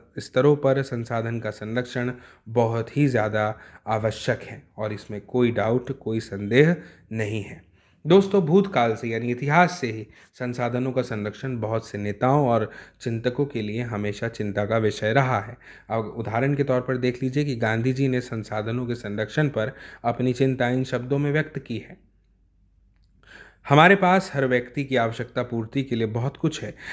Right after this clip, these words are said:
लेकिन किसी के लालच की संतुष्टि के लिए नहीं। अर्थात हमारे पास पेट भरने के लिए बहुत है, लेकिन पेटी भरने के लिए नहीं है।" दोस्तों, उनके अनुसार विश्व स्तर पर संसाधन ह्रास के लिए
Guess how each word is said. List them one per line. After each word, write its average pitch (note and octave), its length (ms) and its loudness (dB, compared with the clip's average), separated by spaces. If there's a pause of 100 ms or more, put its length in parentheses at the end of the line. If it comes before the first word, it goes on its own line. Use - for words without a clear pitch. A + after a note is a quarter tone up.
(120)
लेकिन D#3+ 280 6
किसी F3+ 320 4
के G3 100 8
लालच D#3 440 8
की G#3 120 0
संतुष्टि F3 560 0
के F#3 140 -2
लिए F#3 140 0
नहीं। D3 280 -6 (300)
अर्थात F3+ 300 6
हमारे E3 280 4
पास E3+ 400 2
पेट D3+ 260 2
भरने B2+ 380 0
के C#3+ 140 -4
लिए C#3 140 0
बहुत B2 380 -4
है, C3 100 -2
लेकिन A#2 460 -4
पेटी B2 340 0
भरने G#2 380 -2
के G#2 180 -8
लिए G#2+ 500 -2 (360)
नहीं G#2 420 -2
है।" F2 200 -16 (380)
दोस्तों, B2+ 520 -2 (260)
उनके A2+ 260 -6
अनुसार B2 640 0 (240)
विश्व F#3 340 6
स्तर A#2 340 -6
पर G#2+ 260 -6
संसाधन A2 760 -6
ह्रास A2+ 360 2
के D3 160 0
लिए C3 340 2